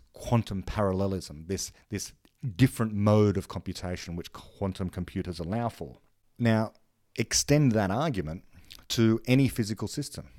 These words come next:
not just an atom, not just trying to predict where the electrons are going to be around an atom, but now extend it to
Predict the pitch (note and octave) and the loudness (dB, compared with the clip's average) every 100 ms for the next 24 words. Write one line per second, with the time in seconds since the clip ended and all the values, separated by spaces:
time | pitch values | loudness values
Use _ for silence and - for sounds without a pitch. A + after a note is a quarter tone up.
0 | - G#2+ B2+ - A2 - F2+ B2+ - E2 | -6 -2 -2 -2 -4 -4 -2 -2 -2 -6
1 | G#2+ C3+ - _ G#2 - G#2 - G2+ - | -8 -12 -20 _ -8 -4 -4 -2 -2 -2
2 | G2+ - G2 F#2 F#2+ - F#2+ F2+ F2+ F2+ | -6 -4 -2 0 -2 -2 -6 -4 -4 -4
3 | E2+ F2 F2 E2+ D#2+ A2+ C3 C2 F#2+ - | -4 -4 -2 -4 -4 -6 -6 -10 -16 -20
4 | - - - - A2+ A2+ A2 G#2+ - G#2 | -20 -20 -20 -10 -4 0 0 -2 -4 -4
5 | G2 - - G#2+ G2 F#2+ | -4 -6 -2 2 2 2